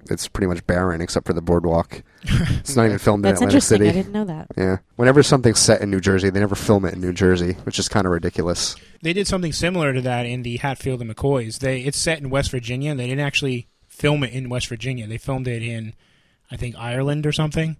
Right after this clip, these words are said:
Speaker 1: Mm-hmm.
Speaker 2: Something ridiculous. They went to another country to film something in, for Kentucky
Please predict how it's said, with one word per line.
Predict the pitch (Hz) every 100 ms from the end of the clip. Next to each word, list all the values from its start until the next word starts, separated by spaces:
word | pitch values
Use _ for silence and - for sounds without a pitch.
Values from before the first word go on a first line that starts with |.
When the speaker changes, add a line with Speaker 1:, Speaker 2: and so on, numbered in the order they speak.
| _
Speaker 1:
Mm-hmm. | 131 110
Speaker 2:
Something | 85 175 190
ridiculous. | 160 156 127 110 -
They | 143
went | 147
to | 147
another | 139 151
country | - 147 147 123 110 - - -
to | 147
film | 147 143 147
something | 143 143 135
in, | 123 120
for | - 147 135 127
Kentucky | 147 135 139 120 104